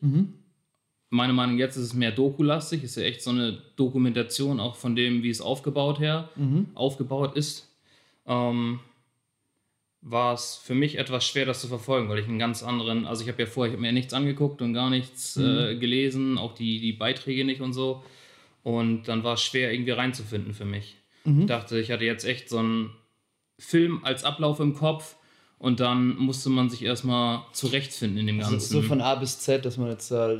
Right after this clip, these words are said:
Speaker 1: die Sachen packt, dahin fährt,
Speaker 2: Genau.
Speaker 1: da ankommt, da
Speaker 2: Ja.
Speaker 1: aufbaut. Ja, genau. Und genau das wollte ich nicht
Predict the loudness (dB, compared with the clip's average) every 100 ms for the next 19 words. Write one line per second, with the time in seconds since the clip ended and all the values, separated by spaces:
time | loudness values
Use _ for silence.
0 | -4 -2 0 2 0 0 -2 0 0 2
1 | 0 2 2 2 0 0 4 4 4 4
2 | 2 0 0 2 2 4 4 4 0 2
3 | 2 2 -2 -4 -4 -4 -6 -8 -12 -18
4 | -20 -20 -6 0 4 4 2 2 2 0
5 | 0 2 2 -2 -12